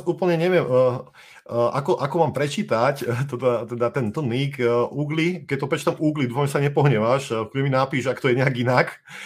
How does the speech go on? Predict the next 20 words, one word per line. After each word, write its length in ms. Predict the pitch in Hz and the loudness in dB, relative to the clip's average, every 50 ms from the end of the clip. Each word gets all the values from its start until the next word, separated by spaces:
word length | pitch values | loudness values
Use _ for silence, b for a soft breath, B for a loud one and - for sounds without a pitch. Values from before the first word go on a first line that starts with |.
| B 170 156 131 B | B -14 -14 -10 B
Eh, 160 | 107 107 - | -6 -6 -2
poker, 560 | - 131 123 - - 156 156 156 165 170 - | -2 -2 -2 0 0 2 4 6 6 4 4
eh, 100 | 113 120 113 104 | 2 0 -2 0
vďaka 240 | 151 160 160 - | 0 0 0 0
za 100 | 147 113 139 151 | 0 0 0 -2
odpoveď. 320 | - - 180 170 160 - | -2 0 0 0 0 -2
Ešte 240 | 135 139 - 170 143 | -8 -6 -4 -2 0
ma 80 | 139 | 0
napadla 320 | 147 143 143 156 123 123 127 | 0 0 0 0 2 0 0
otázka, 400 | - 147 147 147 - - 135 123 | 2 0 -2 -2 -4 -6 -6 -6
že 80 | 123 | -6
obvykle 400 | - 139 135 143 151 147 160 143 | -6 -8 -6 -6 -6 -6 -6 -6
sa 160 | 143 - 120 123 | -4 -2 -2 -2
hovorí, 240 | 127 139 135 120 | 0 0 -2 -2
že 80 | 123 117 | -2 -2
najefektívnejšie 720 | 120 131 147 147 147 143 143 147 147 139 135 139 - 127 | -2 -2 -2 -4 -6 -8 -10 -6 -6 -6 -6 -6 -6 -6
je, 140 | 127 131 131 135 | -4 -4 -4 -4
eh, 360 | 127 120 117 117 117 117 113 113 | -4 -4 -4 -4 -2 -4 -4 -6
sa 160 | - - - | -8 -10 -10
učiť 240 | 131 120 - 113 | -10 -10 -12 -14